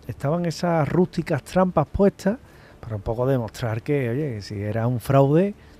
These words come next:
te vamos a casar. No, es que tampoco. Es decir, eh, es auténticamente asombroso, como dijeron los, los diarios de la época, todo lo que ocurría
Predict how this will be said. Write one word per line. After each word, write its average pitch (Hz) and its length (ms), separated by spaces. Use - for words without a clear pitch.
te 143 100
vamos 139 240
a 131 60
casar. 160 440
No, 143 160
es - 60
que 175 120
tampoco. 170 500
Es 131 80
decir, 120 280
eh, 131 320
es 156 360
auténticamente 165 920
asombroso, 156 720
como 113 260
dijeron 131 520
los, 135 560
los 107 180
diarios 131 400
de 123 100
la 127 160
época, 151 380
todo 147 240
lo 151 120
que 156 100
ocurría 135 640